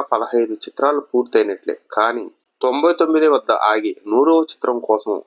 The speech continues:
ఆగి తమిళ దర్శకుడి చేతిలో కథ తయారవుతున్నట్లు ఈ మధ్యనే అనౌన్స్ చేశాడు కింగ్ నాగార్జున. ఇక అవార్డుల విషయానికి వస్తే నటుడిగా, నిర్మాతగా కలిపి తొమ్మిది నంది అవార్డులు, మూడు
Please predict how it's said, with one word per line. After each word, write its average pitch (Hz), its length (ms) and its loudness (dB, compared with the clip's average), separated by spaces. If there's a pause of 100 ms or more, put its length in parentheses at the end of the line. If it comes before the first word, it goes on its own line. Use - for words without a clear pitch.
ఆగి 110 320 -2 (420)
తమిళ 139 280 0
దర్శకుడి 131 460 -2
చేతిలో 117 340 2
కథ - 260 0
తయారవుతున్నట్లు 107 880 0
ఈ 107 180 -4
మధ్యనే 120 340 0
అనౌన్స్ 110 300 -2
చేశాడు 101 360 0
కింగ్ 98 320 -8
నాగార్జున. 87 480 -4 (440)
ఇక 127 180 -2 (440)
అవార్డుల 156 520 2
విషయానికి 120 420 0
వస్తే - 260 -4 (140)
నటుడిగా, 135 600 0
నిర్మాతగా 113 640 -2
కలిపి - 420 -6 (200)
తొమ్మిది 131 360 0
నంది 127 280 -2
అవార్డులు, 110 500 -2 (640)
మూడు 143 280 4